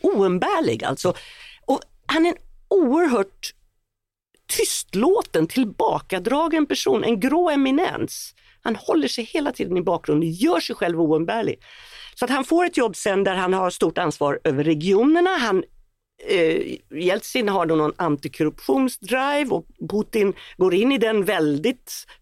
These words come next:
antikorruption, väldigt intressant. Eh, lyckas liksom fånga en massa korrupta människor ute i regionerna. Ehm, men alltså Jeltsin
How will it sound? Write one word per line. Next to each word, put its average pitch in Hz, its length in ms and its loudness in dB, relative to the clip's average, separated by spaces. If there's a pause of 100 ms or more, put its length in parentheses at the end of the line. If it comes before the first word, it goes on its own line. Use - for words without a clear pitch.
(220)
antikorruption, 170 1040 0
väldigt 165 260 0
intressant. 190 560 -2 (300)
Eh, 180 440 2
lyckas 175 460 -2
liksom 147 640 -2
fånga 147 360 0
en 127 200 -4
massa 139 340 -6
korrupta 165 480 -2
människor 196 420 0
ute 247 180 -2
i 254 60 0
regionerna. 269 640 2 (600)
Ehm, 233 380 -2 (1300)
men 285 200 2 (800)
alltså 254 160 0
Jeltsin 233 880 0